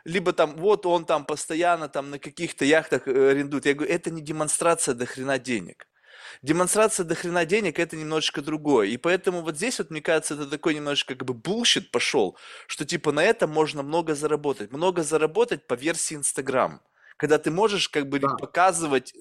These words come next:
Speaker 1: какую-то, какую-то обложку жизни. Но теперь эту обложку жизни можно взять в аренду,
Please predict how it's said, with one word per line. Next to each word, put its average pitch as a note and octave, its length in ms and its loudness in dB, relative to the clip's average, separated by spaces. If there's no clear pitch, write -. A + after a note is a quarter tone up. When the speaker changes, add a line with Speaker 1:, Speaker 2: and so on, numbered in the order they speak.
Speaker 1:
какую-то, C#3+ 400 -2
какую-то D3 320 2
обложку C#3 600 -2
жизни. C#3 560 -6
Но D#3 260 4
теперь A3+ 340 0
эту E3+ 220 0
обложку E3 440 -2
жизни F3+ 320 -4
можно D#3+ 460 -2
взять E3 400 2
в C3 100 -2
аренду, E3 600 -2